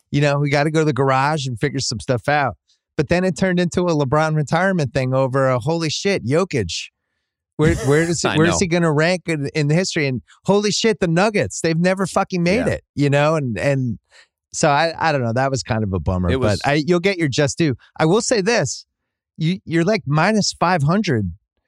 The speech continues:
Speaker 1: or
Speaker 2: That's
Speaker 1: minus four fifty, something like that, to win the finals. This is the first time the Nuggets are actually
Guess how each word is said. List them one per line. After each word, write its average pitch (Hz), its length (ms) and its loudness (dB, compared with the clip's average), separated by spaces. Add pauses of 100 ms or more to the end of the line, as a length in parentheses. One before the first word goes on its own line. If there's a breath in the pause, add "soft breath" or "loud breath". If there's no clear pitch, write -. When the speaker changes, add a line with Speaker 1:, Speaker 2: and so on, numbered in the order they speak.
(380)
Speaker 1:
or 120 60 0
Speaker 2:
That's 131 40 0
Speaker 1:
minus 143 340 2
four 175 220 2
fifty, 196 360 0
something 147 300 0
like 127 100 0
that, 139 220 2
to 139 80 -2
win 156 180 2
the 135 100 0
finals. 156 460 0
This 196 100 0
is 208 80 -8
the 302 100 0
first 226 280 0
time 254 180 2
the 170 100 2
Nuggets 214 380 0
are 160 60 0
actually 165 320 -2